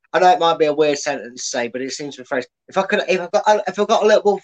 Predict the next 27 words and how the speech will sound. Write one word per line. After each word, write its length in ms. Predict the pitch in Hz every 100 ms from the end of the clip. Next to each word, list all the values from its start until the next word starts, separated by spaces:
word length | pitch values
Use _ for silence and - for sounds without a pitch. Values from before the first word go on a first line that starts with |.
| -
football 340 | 208 185 185
man 260 | 170 160 139
crush, 280 | - 123 127
I 40 |
think 180 | 139 151
it's 140 | 101
safe 220 | 196 180 175
to 100 | -
say 200 | 165 127
if 140 | -
you 60 | 135
watch 220 | 160 -
my 80 | 156
Twitter 320 | - 156 151
feed, 220 | 135 131
every 180 | 120 127
time 220 | 143 147
that 180 | 147 143 -
guy 260 | 147 143
scores 500 | 139 - 151 143 131
or 60 | 131
does 180 | 147 135
anything, 540 | 127 113 - 120 135 127 _
<laughs> 200 | _ _
I, 220 | 139 127 -
I'm 240 | 151 160
there 480 | 165 165 156 147 147